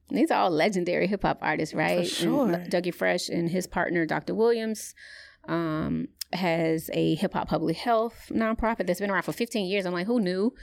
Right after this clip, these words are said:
Speaker 1: They're doing such incredible work around stroke prevention and different things like that.
Speaker 2: Man. Mm.
Speaker 1: Um, and then talked to Eric Sermon about heart health. I've talked to
Speaker 2: Yes.
Speaker 1: Charlamagne about mental health. And then I'm
Speaker 2: Yes.
Speaker 1: about to interview M C Lyte and Yo-Yo
Speaker 2: Oh,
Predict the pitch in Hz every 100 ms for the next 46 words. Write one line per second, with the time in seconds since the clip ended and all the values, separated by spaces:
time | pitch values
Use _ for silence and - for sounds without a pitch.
0 | - - 185 175 160 202 202 170 202 180
1 | 170 170 175 151 - - 202 208 185 185
2 | 185 175 160 170 175 170 175 170 160 175
3 | 175 170 180 180 180 170 156 165 - 175
4 | 175 165 160 165 - 185 180 180 175 170
5 | - - - 156 - 202 190 - - 202
6 | 214 214 226 220 - 175 151 147 165 202
7 | - 214 202 202 208 - - 175 165 160
8 | 165 185 196 202 196 190 190 190 190 202
9 | 190 185 185 - 180 185 170 160 160 175
10 | 170 - 170 165 156 - 170 - 170 160
11 | 101 185 - 160 170 196 202 208 196 202
12 | - - 339